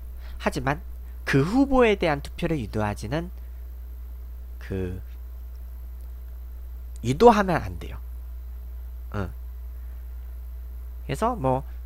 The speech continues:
<clears throat> 그 약간 선거 벽보 앞에서나 뭐 아니면 선거에 출마하지 않은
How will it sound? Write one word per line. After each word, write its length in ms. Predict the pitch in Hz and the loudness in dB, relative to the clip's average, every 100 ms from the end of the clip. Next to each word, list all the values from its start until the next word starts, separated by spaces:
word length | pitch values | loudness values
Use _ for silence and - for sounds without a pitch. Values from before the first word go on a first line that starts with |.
| - - - - - - | -8 -8 -8 -8 -8 -4
<clears throat> 3750 | - - - - - - - - - - - - - - - - - - - - - - - - - - - - - - - - - - - - - - - | 0 0 -2 -6 -8 -8 -8 -6 -8 -8 -10 -10 -10 -8 -10 -10 -10 -10 -8 -8 -8 -8 -8 -8 -10 -10 -10 -10 -10 -10 -10 -10 -10 -10 -10 -10 -10 -10 -6
그 360 | 113 101 95 98 - - - - - - | -2 -2 -2 -6 -8 -8 -8 -10 -10 -4
약간 360 | - - 175 151 - - - - - - - - - - - | -4 2 2 2 -2 -10 -10 -10 -10 -10 -8 -8 -8 -8 -6
선거 480 | - 285 285 277 | 2 4 12 10
벽보 560 | - 196 - - 160 - | 10 -2 2 6 6 6
앞에서나 640 | - 101 - 165 123 117 98 | 2 2 4 2 2 -4 -2
뭐 300 | 104 98 107 | 0 0 0
아니면 300 | 117 117 117 | 0 2 2
선거에 340 | - 196 208 160 | 0 4 4 4
출마하지 500 | - 233 226 202 147 | 0 4 6 6 4
않은 220 | 117 110 | 2 -2